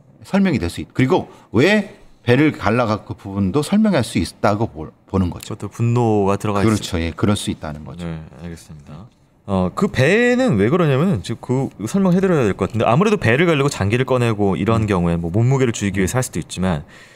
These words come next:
Speaker 2: 그게 사실 굉장히 번거롭고 웬만하면 안 했으면 하는 작업이기도 하지만, 그걸 굳이 한다는 것 자체는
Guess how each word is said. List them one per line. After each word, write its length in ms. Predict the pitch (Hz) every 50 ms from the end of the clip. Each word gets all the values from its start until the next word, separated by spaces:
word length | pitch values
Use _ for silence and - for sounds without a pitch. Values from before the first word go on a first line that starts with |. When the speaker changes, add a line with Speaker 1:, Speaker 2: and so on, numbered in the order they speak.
| _ _ _
Speaker 2:
그게 220 | - - 127 151 196
사실 240 | 185 214 208 233 208
굉장히 360 | - - 123 127 151 170 165 170
번거롭고 800 | - 107 110 123 139 190 208 202 190 190 - - 170 170 165 151
웬만하면 400 | 107 110 127 160 175 180 151 101
안 140 | 80 104 127
했으면 400 | 175 202 - - 240 247 240 214
하는 300 | 202 190 180 170 160 147
작업이기도 800 | - - 101 98 127 120 107 120 117 113 107 98 101 110 90 113
하지만, 600 | 110 - 180 185 - - 139 123 123 170 220 247 - - - - - -
그걸 200 | _ - 156 160
굳이 360 | 156 - - 131 135 - 220
한다는 340 | 226 226 220 214 208 196 185
것 80 | 170 165
자체는 460 | 127 98 - - 127 117 120 120 110